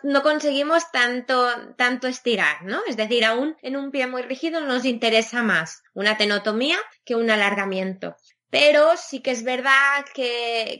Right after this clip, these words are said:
que puede ser, ¿eh? No pies, entiendo que no sean, no pies muy rígidos, que sean idiopáticos, es decir, que sean pies zambos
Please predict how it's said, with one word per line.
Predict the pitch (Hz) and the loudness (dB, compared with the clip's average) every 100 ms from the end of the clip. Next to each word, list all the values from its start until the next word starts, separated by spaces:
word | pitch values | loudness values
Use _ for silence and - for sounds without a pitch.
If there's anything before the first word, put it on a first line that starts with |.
| - | -2
que | 226 220 214 - - _ _ | -2 -2 -6 -10 -20 _ _
puede | 262 277 285 285 | 2 4 4 2
ser, | - 190 175 180 | -2 -4 0 2
¿eh? | 262 302 302 254 254 262 - | 4 4 2 -8 -12 -12 -6
No | 285 320 330 | -2 0 0
pies, | 330 294 294 285 - | 0 0 -2 -10 -8
entiendo | 240 247 262 294 | -6 0 2 2
que | 294 | 2
no | 247 | 0
sean, | 240 254 220 220 233 | 0 0 0 0 -2
no | 226 | -2
pies | 226 220 | 0 0
muy | 214 214 | -2 -6
rígidos, | 202 214 208 214 202 202 - _ | -4 -6 -4 -2 -2 -2 -6 _
que | - | 0
sean | 220 220 196 | 2 2 2
idiopáticos, | 196 196 190 208 196 190 180 175 | 2 0 2 2 0 -2 -6 -10
es | 175 | -10
decir, | 175 170 175 | -12 -10 -8
que | 190 | -8
sean | 185 196 208 | -4 -4 -2
pies | 196 196 | -2 0
zambos | 202 208 196 196 - | 0 2 2 2 -2